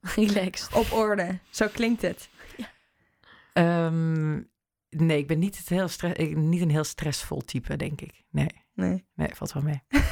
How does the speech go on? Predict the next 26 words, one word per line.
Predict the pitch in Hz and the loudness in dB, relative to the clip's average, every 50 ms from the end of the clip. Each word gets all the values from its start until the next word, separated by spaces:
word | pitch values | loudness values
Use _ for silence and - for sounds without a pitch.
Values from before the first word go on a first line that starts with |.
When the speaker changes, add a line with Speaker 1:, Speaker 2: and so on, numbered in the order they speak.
| - - - | 0 -2 -2
Speaker 3:
Ja. | 190 - - | 0 2 2
Of | - 294 311 - 359 339 330 349 - 269 277 - - 262 - - | 2 2 2 2 0 -2 -2 0 0 0 -2 0 -2 -2 -2 0
tenminste, | 190 233 254 254 294 285 185 | 0 0 0 0 0 -2 -4
ik | 247 | -4
kan, | - 277 220 233 | -4 -4 -4 -4
dat | 233 | -4
is | 226 226 226 | -4 -2 -2
misschien | 220 196 220 - | -2 -2 0 0
anders. | - 233 185 156 | 0 0 -2 0
Ik | - | -2
vind | - 202 160 | -2 0 0
het | 165 | 0
leuk | 185 233 - | 0 0 0
als | 269 233 214 | -2 -2 -2
er | 202 | -2
veel | 185 196 185 | -2 -2 0
dingen | 185 185 175 165 | 0 0 0 0
gebeuren. | 156 156 151 156 151 143 143 147 143 | 0 2 2 2 2 2 0 -2 -2
Speaker 2:
Ja. | 202 208 214 208 202 190 180 - | 0 0 0 0 0 -4 -8 -6
Speaker 3:
Dat | - 170 175 | -4 -2 -2
is | 208 208 | 0 -2
het | 202 165 | -2 0
meer. | 160 165 156 147 147 143 135 - - | 0 2 2 2 0 -2 -4 -8 -6
Dus, | - 156 156 156 - | -6 -6 -6 -4 -4
eh, | 156 156 - - 160 - | -4 -4 -2 -2 -2 -2
ik, | - 160 156 | -2 -4 -6